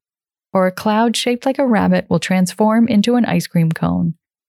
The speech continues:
your current thought pattern will also rearrange into something new." Cloud watching is something you can do with someone else, too, which is a really cool mental space to inhabit with someone. Go out and lie on the grass somewhere together and look up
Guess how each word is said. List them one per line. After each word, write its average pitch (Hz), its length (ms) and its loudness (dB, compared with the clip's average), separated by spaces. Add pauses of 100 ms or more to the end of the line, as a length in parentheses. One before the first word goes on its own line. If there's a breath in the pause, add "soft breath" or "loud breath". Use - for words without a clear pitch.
(140)
your 247 240 0
current 240 400 0
thought - 260 -4
pattern 170 400 2
will 160 160 -2
also 196 300 0
rearrange 180 720 0
into 175 260 0
something 170 500 0
new." 156 320 0 (800)
Cloud 240 400 0
watching 208 340 0
is 185 100 -2
something 208 300 0
you 190 80 4
can 185 140 2
do 175 160 2
with 165 100 2
someone 156 300 -2
else, 185 360 -2
too, - 300 -2
which 160 220 -4
is 190 80 0
a 190 60 0
really 208 380 0
cool 170 300 0
mental 165 320 0
space 151 380 -4
to 175 140 -2
inhabit 156 440 0
with - 100 -2
someone. - 460 -4 (640)
Go 277 160 0
out 294 300 2
and 190 120 4
lie 202 200 2
on 233 140 4
the 214 60 2
grass 190 300 -2
somewhere 165 400 2
together 160 480 -2
and 170 260 4
look 247 240 2
up - 320 -4